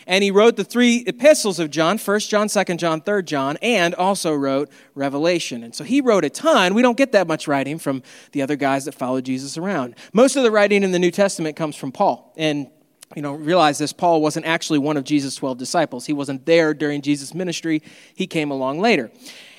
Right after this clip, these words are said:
And so we're gonna, you're gonna hear from John, and I wanna clear a few things up. We're gonna talk a bit about, uh, who this guy is. He's really fascinating. He's really interesting to get to know.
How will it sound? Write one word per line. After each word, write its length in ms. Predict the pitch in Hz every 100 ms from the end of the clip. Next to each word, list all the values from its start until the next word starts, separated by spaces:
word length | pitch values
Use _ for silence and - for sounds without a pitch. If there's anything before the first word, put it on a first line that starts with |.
| -
And 200 | 165 180
so 320 | - 208 208 - 175
we're 120 | 254
gonna, 220 | 302 220
you're 160 | 185 233
gonna 120 | 220
hear 180 | 214 202
from 180 | 165
John, 560 | 139 151 127 120 139 190 _ _ _ _ -
and 360 | 180 185 175 -
I 60 |
wanna 260 | 202 233 180
clear 360 | - 226 240 202
a 60 |
few 140 | 214 196
things 260 | 185 165
up. 160 | 175 202
We're 80 | 208
gonna 140 | 196
talk 240 | 190 175
a 60 | 160
bit 200 | 160 156
about, 380 | 147 147 143 - -
uh, 120 | 135
who 220 | - 202
this 200 | 165 156
guy 240 | 160 139 127
is. 480 | 131 107 - - - _ _
He's 140 | 202 202
really 240 | 311 220
fascinating. 720 | - 156 135 139 131 117 123
He's 160 | 156 170
really 320 | 277 269 202
interesting 400 | 160 151 - 143
to 60 | 123
get 180 | 127 -
to 80 |
know. 280 | 123 104 -